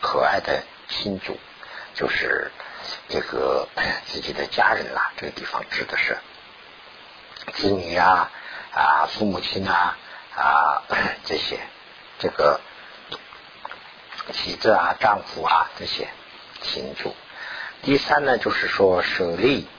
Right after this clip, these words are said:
圆满可爱的亲语，就是阿朋语，可爱的亲朋好友啊，这些眷属，这些也都要离开。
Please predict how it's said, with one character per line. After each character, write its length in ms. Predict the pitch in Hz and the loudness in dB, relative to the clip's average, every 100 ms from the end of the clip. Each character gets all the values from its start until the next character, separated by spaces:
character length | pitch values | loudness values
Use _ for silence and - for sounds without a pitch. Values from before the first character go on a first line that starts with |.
| - - - | -20 -20 -14
圆 240 | 90 92 98 | -2 2 6
满 240 | 92 92 - | 6 4 2
可 180 | - 78 | 2 4
爱 220 | 98 104 | 6 4
的 220 | 78 69 - - - | 2 -4 -8 -16 -8
亲 480 | - - 104 107 101 | -6 -2 0 0 -2
语， 280 | - - - - - - - - - - | -8 -16 -16 -18 -20 -20 -20 -18 -18 -6
就 100 | - | -2
是 160 | 87 - | 0 2
阿 100 | - | 2
朋 320 | - 120 131 | 4 4 4
语， 260 | 113 67 - - - - | 4 0 -6 -16 -20 -2
可 180 | - - | 0 2
爱 240 | - 101 | 4 4
的 240 | 92 73 67 - - | 4 0 -2 -10 -14
亲 180 | - 98 | -6 -4
朋 220 | 95 92 | -4 -4
好 220 | - - - | 0 0 4
友 260 | 90 - - - - - - | 4 4 0 -20 -20 -20 -6
啊， 280 | - 64 - | -2 -2 -4
这 80 | - | -6
些 160 | - - | -6 -4
眷 300 | - - - | 0 0 2
属， 240 | - 50 - - - | -2 -2 -6 -20 -14
这 80 | - | -10
些 140 | - | -8
也 200 | - 69 | -4 -4
都 220 | - 104 - - | 0 0 0 -2
要 140 | - | -4
离 140 | - | -4
开。 260 | - - | -4 -4